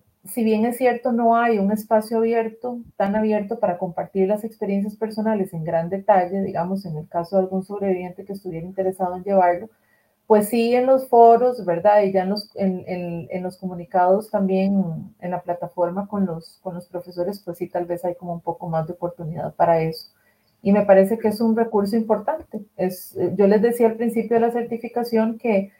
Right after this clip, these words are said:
es muy importante para el, para quienes están atravesando un proceso de duelo por suicidio, eh, eh, educarse y entender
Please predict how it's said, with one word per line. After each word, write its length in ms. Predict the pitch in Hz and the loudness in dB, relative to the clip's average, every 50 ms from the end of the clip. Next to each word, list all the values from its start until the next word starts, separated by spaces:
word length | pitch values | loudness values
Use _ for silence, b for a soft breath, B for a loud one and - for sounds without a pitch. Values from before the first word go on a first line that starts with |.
| B B B B | B B B B
es 140 | 196 208 | 0 2
muy 300 | 214 214 220 247 269 285 | 4 4 4 4 2 0
importante 680 | 285 269 247 - 202 196 196 - 185 180 185 190 233 - | 0 -2 -4 -4 -4 -4 -2 -2 -4 -4 -4 -6 -8 -8
para 180 | - 220 196 | -4 -2 -2
el, 80 | 185 - - _ - | -2 -4 -6 _ 0
para 220 | 180 175 175 175 | 0 2 2 0
quienes 240 | - 185 175 175 175 | -4 -6 -6 -6 -8
están 260 | 175 - - 175 180 | -8 -6 -6 -4 -4
atravesando 520 | 190 196 208 220 214 214 220 214 202 202 | -4 -2 0 2 2 2 2 0 0 -2
un 60 | 208 - | -2 -4
proceso 380 | - 214 214 202 196 208 208 | -8 -8 -8 -8 -6 -4 0
de 40 | 202 | 2
duelo 220 | 196 196 196 214 214 | 2 2 2 0 -2
por 140 | - 226 220 | -6 -8 -8
suicidio, 480 | - 196 196 - 190 190 202 233 - - | -8 -8 -4 -2 0 2 2 0 -2 -4
eh, 160 | 208 208 - _ _ _ - | -8 -10 -10 _ _ _ -10
eh, 360 | 180 180 175 170 170 170 165 165 214 - _ - | -8 -6 -4 -4 -4 -6 -6 -8 -10 -14 _ 0
educarse 640 | 202 196 190 185 190 - 190 175 175 190 196 - 240 | 4 4 4 4 4 4 4 4 4 4 0 -4 -4
y 40 | 240 | -4
entender 600 | 233 220 208 - 175 170 170 175 185 190 220 - | -4 -4 -4 -4 -4 -2 0 0 0 -2 -2 -6